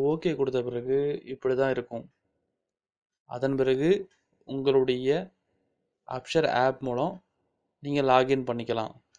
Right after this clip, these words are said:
அப்படி இல்லைன்னு சொன்னா அப்ஷர் இண்டிவிஜுவல் ஆப்லையும் நீங்க லாகின் பண்ணி உங்களுடைய தகவலை பார்த்து கொள்ளலாம். அடுத்ததா நான் கடைசியா சொல்றதா சொல்லியிருந்தேன், அப்ஷர் மிஷின் சவுதி அரேபியால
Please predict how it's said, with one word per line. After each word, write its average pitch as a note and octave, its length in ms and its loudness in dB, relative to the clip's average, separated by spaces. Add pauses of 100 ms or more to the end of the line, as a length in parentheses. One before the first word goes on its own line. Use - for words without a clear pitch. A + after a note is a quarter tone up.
(260)
அப்படி B2+ 300 -2
இல்லைன்னு C3+ 360 0
சொன்னா B2 200 -4 (840)
அப்ஷர் C#3 400 2
இண்டிவிஜுவல் C#3 540 2
ஆப்லையும் B2+ 480 -2 (380)
நீங்க C3 220 -2
லாகின் B2+ 380 4
பண்ணி B2 200 -2 (280)
உங்களுடைய B2+ 520 -2
தகவலை B2 340 2 (160)
பார்த்து B2 300 0
கொள்ளலாம். A2 360 -4 (3250)
அடுத்ததா C#3+ 360 4 (120)
நான் C#3 140 -2
கடைசியா C#3+ 400 4 (100)
சொல்றதா C3 360 8
சொல்லியிருந்தேன், A#2+ 500 2 (840)
அப்ஷர் D#3 360 -2
மிஷின் C#3+ 300 -2
சவுதி C3+ 240 4
அரேபியால C3 340 2